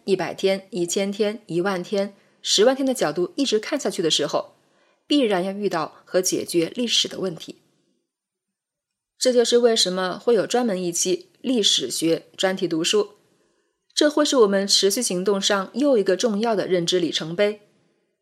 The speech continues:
这也是我安排这次读书活动的初衷，重点要研究三百年尺度持续行动的问题。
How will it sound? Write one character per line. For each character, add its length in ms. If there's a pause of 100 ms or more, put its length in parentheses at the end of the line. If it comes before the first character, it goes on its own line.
(200)
这 120
也 220
是 220
我 100
安 180
排 140
这 200
次 200
读 160
书 160
活 120
动 120
的 80
初 240
衷， 260 (720)
重 260
点 160
要 120
研 220
究 240
三 340
百 120
年 220
尺 220
度 240
持 260
续 180
行 220
动 100
的 80
问 160
题。 220